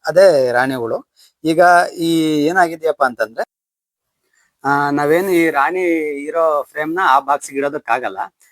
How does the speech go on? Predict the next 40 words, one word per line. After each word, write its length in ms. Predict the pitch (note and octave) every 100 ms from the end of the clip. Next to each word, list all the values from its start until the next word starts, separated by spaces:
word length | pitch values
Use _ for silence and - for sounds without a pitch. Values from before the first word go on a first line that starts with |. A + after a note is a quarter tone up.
| _ C3
ಅದು 380 | C#3 C#3 A#2+
ಸ್ವಲ್ಪ 280 | A2 B2+ B2
ನಮ್-, 440 | B2+ A#2 B2 B2+ B2+
ನಾನ್ 140 | B2+
ನಿಮ್ಗೆ 220 | C3+ B2+
ಆಗ್ಲೇ 200 | B2+ D3
ತೋರಿಸ್ದೆ, 440 | C#3 C3 - - C3
ಫ್ರೇಮ್ 260 | B2+ B2
ಸ್ವಲ್ಪ 220 | B2+ B2+
ದೊಡ್ಡದಿದೆ 420 | A#2 A2 A#2 G#2+ G2+
ಅಂತ 180 | G2
ಅಂದ್ಬಿಟ್ಟು. 400 | G2+ G2+ - E3+ - - _ C#3
ಈ 120 | E3+
ರಾಣಿನ 320 | E3 D#3+ F3 G3+
ನಾವು, 340 | D#3+ G#3+ B3+ _ _ -
ಆ, 100 | C3
ಏನ್ 260 | C#3 D#3
ತಗೊಂಡ್ 280 | C3+ D3 D#3+
ಹೋಗ್ತೀವಲ್ಲ, 300 | C3+ - A2 A#2+ - _ _
ತಗೊಂಡೋಗೋ 440 | B2 D3 D#3+ D#3 D3+
ಪೆಟ್ಟಿಗೆಗೆ, 640 | C#3 C#3 C3+ E3 A3+ _ _ _ -
ಆ, 100 | A#2+
ಹಾಕೊಂಡ್ 300 | C3 C#3+ A#2+
ತಗೊಂಡ್ 340 | A#2+ C3+ C3
ಹೋಗ್ಬೇಕಾಗತ್ತೆ. 800 | B2+ B2 A2+ A2 G2 - A3 - _ _ D3+
ಆ, 340 | D3 C#3 C3
ಅದ್ರಲ್ಲಿ 360 | D3 F#3 G3+ F3
ನಾನ್ 200 | D#3+ D#3+
ನಿಮ್ಗೆ 200 | D#3+ D3+
ಆಗ್ಲೇ 200 | D#3 D#3
ಸೆಲ್ 240 | E3 E3+
ತೋರ್ಸಿದ್ನಲ್ಲ, 440 | E3+ - C#3 B2
ಆ 100 | C#3
ಸೆಲ್ 260 | C3+ D#3 E3
ಕಟ್ತಾ 260 | - - A#2+
ಇದೆಯಲ್ಲ, 200 | A2+ D#3+ - _ -
ಸೆಲ್ 220 | E3 F#3
ಕಟ್ತಾ 280 | F3+ D#3+ E3+
ಇರೋ 140 | E3
ಫ್ರೇಮ್ನ 300 | - D#3